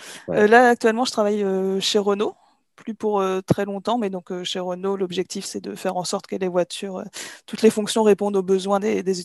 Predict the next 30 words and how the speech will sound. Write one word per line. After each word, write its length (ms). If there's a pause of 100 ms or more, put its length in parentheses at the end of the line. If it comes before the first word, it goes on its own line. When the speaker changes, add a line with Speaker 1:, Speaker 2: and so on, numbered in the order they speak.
Speaker 2:
des 120
conducteurs, 580 (200)
et 60
puis 80
Speaker 1:
Ouais. 20
Speaker 2:
que 60
ça 80
soit 140
facile 300
à 60
utiliser, 480 (160)
que 80
ça 100
soit 180
le, 220 (560)
le 80
système 340
multimédia, 600
le 120
tableau 300
de 80
bord, 320 (400)
que 120
le 180
conducteur 440
comprenne 280
tout 120
de 40
suite, 300
euh, 160